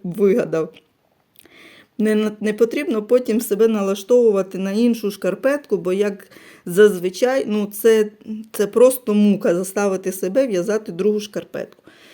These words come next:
Вони не зовсім однакові, але тут видно, що це пара. Тому ось такі в мене будуть шкарпеточки для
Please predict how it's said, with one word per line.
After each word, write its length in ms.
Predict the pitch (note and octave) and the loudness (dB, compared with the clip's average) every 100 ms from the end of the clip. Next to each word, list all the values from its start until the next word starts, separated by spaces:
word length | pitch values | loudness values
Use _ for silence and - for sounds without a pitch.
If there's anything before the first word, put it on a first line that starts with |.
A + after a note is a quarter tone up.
| - - | -16 -8
Вони 240 | C#4+ G#4+ | -6 -2
не 160 | A#3+ A3 | 0 2
зовсім 460 | A#3+ A3+ - A3 A3 | 4 2 0 -6 -4
однакові, 640 | - G3+ G4 A4+ F#4 C4 C4 | -8 -6 -6 -4 -4 -4 -6
але 280 | G3 G3+ C4+ | -2 0 0
тут 300 | C#4 G3+ G3+ | -2 -10 -8
видно, 380 | F#3+ C4+ - G#3 | -4 -2 -2 -6
що 220 | G#3 - | -6 -12
це 320 | E3+ - B3 C4+ _ _ | -6 -4 -4 -6 _ _
пара. 300 | F#3 C#3+ - _ _ _ _ _ | -8 -8 -12 _ _ _ _ _
Тому 340 | A#3 C4+ A4+ | -4 -2 -4
ось 220 | - A3+ A#3 | -2 -2 -2
такі 360 | F#3 F#3 C#4 | -8 -8 -6
в 40 | C4+ | -2
мене 260 | A3 G#3 | -2 -2
будуть 280 | G3+ A3+ G#3 | -4 -6 -8
шкарпеточки 760 | - F3+ E3+ B3+ A#3+ A3 - G3 | -6 -8 -2 -4 -4 -12 -10 -12
для 320 | - F#3+ | -4 -4